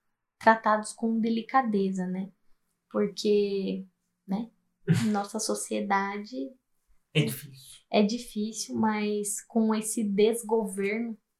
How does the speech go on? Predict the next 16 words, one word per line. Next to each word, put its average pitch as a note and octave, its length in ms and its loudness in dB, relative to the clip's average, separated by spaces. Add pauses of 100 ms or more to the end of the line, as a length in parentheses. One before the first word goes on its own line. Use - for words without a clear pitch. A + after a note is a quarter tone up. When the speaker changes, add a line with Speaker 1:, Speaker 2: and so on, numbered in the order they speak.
(200)
Speaker 1:
que A3 100 0
a G3+ 100 4
gente G#3 260 0
está G3 280 6
vivendo G3+ 360 -4
atualmente, G3+ 840 -2 (720)
quando, A3 480 6
<laughs> - 880 2
quando A#3+ 420 8
saiu A3+ 360 10
o B3+ 40 6
resultado A3+ 600 8
da G#3+ 120 8
eleição A3+ 500 6
até A#3 320 8
hoje, B3 600 6